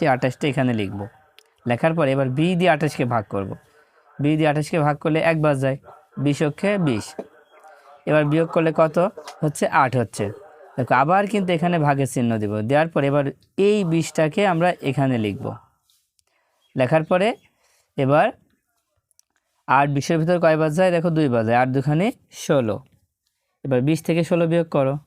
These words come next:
বিয়োগ করলে হচ্ছে চার। এবার কি করব? এবার ফের এই চার দিয়ে এবার এই যে আট আছে না, এই আটকে আমরা এখানে বসাবো। বসিয়ে চার দিয়ে আটকে ভাগ করলে চার দুখানি আট হয়। দেখো, লাস্টে যেটা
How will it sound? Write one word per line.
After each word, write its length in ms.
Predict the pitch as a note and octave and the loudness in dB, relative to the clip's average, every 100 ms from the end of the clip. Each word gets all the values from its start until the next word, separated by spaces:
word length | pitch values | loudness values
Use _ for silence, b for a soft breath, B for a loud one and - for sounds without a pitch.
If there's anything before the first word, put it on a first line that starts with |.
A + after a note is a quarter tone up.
| - | -4
বিয়োগ 200 | C#3+ D3+ D#3 | -2 0 0
করলে 160 | D3 | 0
হচ্ছে 200 | C#3+ D#3 D#3 | 0 -2 -2
চার। 200 | D#3 C3 D#3+ - _ _ _ _ _ _ _ _ _ _ _ _ _ - | 2 2 0 -6 _ _ _ _ _ _ _ _ _ _ _ _ _ -4
এবার 200 | C#3+ D#3 | 0 0
কি 100 | E3 D#3+ | 0 0
করব? 160 | D#3+ F3+ A#3 _ _ _ _ - | 2 0 -4 _ _ _ _ -2
এবার 140 | C#3 C3+ | -2 0
ফের 140 | G3 | 0
এই 60 | G3 F#3 | 2 2
চার 140 | E3+ D#3 | 2 2
দিয়ে 180 | D3 C#3 E3 D3+ | 2 2 0 0
এবার 160 | D3 - G3 | 0 0 0
এই 80 | G3+ | 0
যে 120 | F3+ D#3 | 2 2
আট 80 | D3+ D3+ | 2 0
আছে 140 | D3 F3 | 0 0
না, 60 | F3+ | 0
এই 40 | - C3 | 0 0
আটকে 380 | C3+ C3+ - F#3 F#3+ | 0 -2 -4 -2 0
আমরা 120 | E3+ | 0
এখানে 220 | D3+ C#3+ C#3+ C3+ - _ _ _ - | 0 0 -2 -4 -12 _ _ _ -8
বসাবো। 440 | B2+ A#2 - D#3+ D#3+ | -2 -2 0 0 0
বসিয়ে 320 | C3+ - F3+ A#3 - | 0 0 0 -2 -2
চার 160 | D3+ C3 | -2 0
দিয়ে 100 | C3+ C3 | 0 0
আটকে 180 | - D#3 | 0 -2
ভাগ 180 | C3 C3 | 0 -2
করলে 200 | C#3 C3 - | -2 -2 0
চার 160 | C#3+ B2 | -2 -2
দুখানি 360 | B2 C3 C#3 G#3+ - _ _ _ | -2 -2 -2 -2 -6 _ _ _
আট 200 | - A2+ A2 | -4 -2 -4
হয়। 160 | G2+ - _ _ | -8 -8 _ _
দেখো, 240 | B2+ A#2 G#2+ - B B B | -4 -4 -4 -10 B B B
লাস্টে 380 | B2+ C#3+ - G3 | 2 2 0 -2
যেটা 220 | F#3 F#3 | 0 0